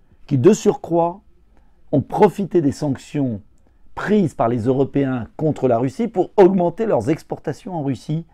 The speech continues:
au détriment de nos industriels et de nos agriculteurs. J'en avais parlé à François Hollande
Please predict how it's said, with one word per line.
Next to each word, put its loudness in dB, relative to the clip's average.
au 4
détriment 2
de 0
nos 0
industriels -2
et -2
de -4
nos -4
agriculteurs. -10
J'en -4
avais 2
parlé 6
à 4
François -4
Hollande -4